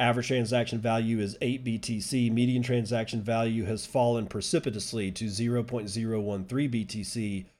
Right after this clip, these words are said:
or five hundred and seventy-five dollars. Block times are low, very low, nine minutes and seventeen seconds. Point zero six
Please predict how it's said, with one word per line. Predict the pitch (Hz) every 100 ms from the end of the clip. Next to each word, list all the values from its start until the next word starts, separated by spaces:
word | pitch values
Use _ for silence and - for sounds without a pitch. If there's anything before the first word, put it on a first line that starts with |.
| _ _
or | - 113 107 -
five | 139 123 110
hundred | 117 110
and | 101 95
seventy-five | 120 95 95 92 98 92 87
dollars. | 104 107 92 87 - _ _ _ -
Block | 120 123
times | 131 120 110
are | 107
low, | 101 117 131 98 82
very | 92 135 123
low, | 101 92 82 80
nine | 90 117 123 117
minutes | 123 123 107 -
and | 95
seventeen | 135 110 98 113 101
seconds. | 92 135 123 101 78 - - _ _ _
Point | - 139 131 110 - 120
zero | 135 131 135 120
six | - 143 131 -